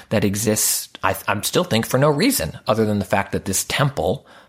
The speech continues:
has this room in it. Like, you go in there, there's a torch lit in it, so it pulls you in,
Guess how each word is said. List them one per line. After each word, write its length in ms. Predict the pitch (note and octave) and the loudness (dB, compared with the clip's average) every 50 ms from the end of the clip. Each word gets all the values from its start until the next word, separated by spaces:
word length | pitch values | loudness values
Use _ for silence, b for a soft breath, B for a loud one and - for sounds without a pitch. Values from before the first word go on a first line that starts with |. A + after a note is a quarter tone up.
| B B - | B B -2
has 260 | - G#2 F#2+ F2+ F2+ | 0 0 0 0 0
this 240 | G2 F#2+ E2+ - F2 | 0 0 0 0 0
room 280 | E2+ G2 A#2+ B2 G2 | 0 2 2 4 2
in 120 | E2+ D2+ C2 | 2 0 -2
it. 200 | C2 B1+ - - | -4 -6 -2 -4
Like, 140 | G2 - - | -4 0 0
you 60 | G2+ | 0
go 200 | G#2+ G#2+ F#2 F#2 | 2 4 4 4
in 140 | G2 G2+ G#2+ | 4 2 2
there, 260 | G#2 G#2+ A#2+ C3+ C#3 - | 2 2 2 2 2 0
there's 140 | G#2+ F#2 G2 | 0 -2 -2
a 40 | F2+ | -2
torch 380 | - - A2 F#2 - - - | -2 0 0 0 0 -2 -2
lit 160 | F#2+ F2 E2+ | -2 0 0
in 100 | F2+ F2+ | 2 2
it, 160 | G2+ A2 - - | 2 2 0 0
so 120 | - G2 | 0 0
it 100 | - - | 0 0
pulls 260 | - G#2+ G#2 G2 F2+ | 0 0 0 0 2
you 140 | F#2 F2+ G#2 | 2 2 2
in, 260 | B2 A2+ G2 G2 G#2 | 2 2 2 0 -2